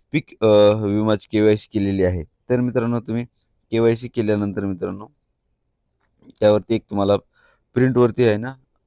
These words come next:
अ, विशिष्ट नंबर आलेला असतो किंवा व्हीके नंबर सुद्धा म्हणतात, व्हीके नंबर किंवा विशिष्ट क्रमांक सुद्धा असे म्हणतात आपण. तर मित्रांनो, तुम्हाला ते इथे पेस्ट करायचं आहे. तर मित्रांनो, पेस्ट केल्यानंतर इथे आपल्या सर्च बटनावरती क्लिक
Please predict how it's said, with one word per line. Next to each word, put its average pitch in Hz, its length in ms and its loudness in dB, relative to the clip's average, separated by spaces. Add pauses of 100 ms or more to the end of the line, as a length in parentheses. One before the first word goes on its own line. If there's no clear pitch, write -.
(880)
अ, - 20 -4
विशिष्ट 101 560 -6
नंबर 107 240 0
आलेला 95 200 2
असतो 95 200 -6
किंवा 113 200 -6
व्हीके 117 280 -2
नंबर 110 240 0
सुद्धा 98 260 -4
म्हणतात, 95 280 -10 (200)
व्हीके 107 340 -8
नंबर 104 260 -4
किंवा 120 220 -4 (360)
विशिष्ट 120 400 -8 (140)
क्रमांक 101 340 -4
सुद्धा 107 240 -2
असे 98 260 -2
म्हणतात 87 340 -6
आपण. 95 220 -12 (600)
तर 151 60 0
मित्रांनो, 135 360 -2
तुम्हाला 123 360 -4
ते 117 60 -4
इथे 113 280 -8 (260)
पेस्ट 117 280 -4
करायचं 87 320 -2
आहे. 78 280 -4 (380)
तर 110 60 -6
मित्रांनो, 107 500 -4 (120)
पेस्ट 113 180 -8
केल्यानंतर 117 280 -2
इथे 101 140 -2
आपल्या 98 260 -2
सर्च - 260 -14
बटनावरती 98 400 -8
क्लिक 120 200 -10